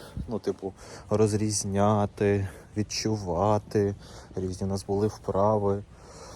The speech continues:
Сьогодні ми говорили про контакт, контакт з людьми, контактування, як контактувати, що, що відбувається під час контакту. Ну, я маю на увазі,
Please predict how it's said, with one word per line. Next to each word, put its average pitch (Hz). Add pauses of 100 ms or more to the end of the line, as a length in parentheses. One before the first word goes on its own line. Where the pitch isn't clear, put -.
(520)
Сьогодні 123
ми 123
говорили 117
про 113 (240)
контакт, 104
контакт 107
з -
людьми, 104
контактування, 101 (260)
як 107
контактувати, 101
що, 110 (180)
що -
відбувається 104
під 101
час 104
контакту. 95 (100)
Ну, 92
я 92
маю 87
на 85
увазі, 85